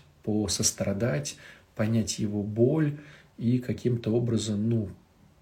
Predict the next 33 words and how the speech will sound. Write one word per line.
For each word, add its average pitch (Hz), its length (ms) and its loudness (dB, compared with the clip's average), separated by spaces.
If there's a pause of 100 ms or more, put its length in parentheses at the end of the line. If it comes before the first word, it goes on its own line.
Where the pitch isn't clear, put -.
(160)
побыть 117 340 2
на 107 80 0
его, 104 200 0
что - 200 -6
ли, 101 80 -4
стороне, 101 640 -2
и 117 120 0
нужно 131 360 2
ли 120 160 0
это. 117 320 -6 (400)
Но, 127 60 -2
во 139 60 0
всяком 143 340 -2
случае, - 360 -4
хотя - 360 -2
бы 127 140 0
не 117 280 0
оценивай, 123 760 -2
не 98 140 -2
осуждай. 98 640 -4 (540)
Наверно, 113 480 -2
так. - 360 -10 (360)
И 123 100 -2
было 139 280 0
бы 117 120 -4
здорово 139 580 0
опять 120 340 -4
в 110 60 0
эти 107 160 -2
святые 120 560 0
дни, 135 460 0 (500)
э, 110 240 -2
великие, 113 640 0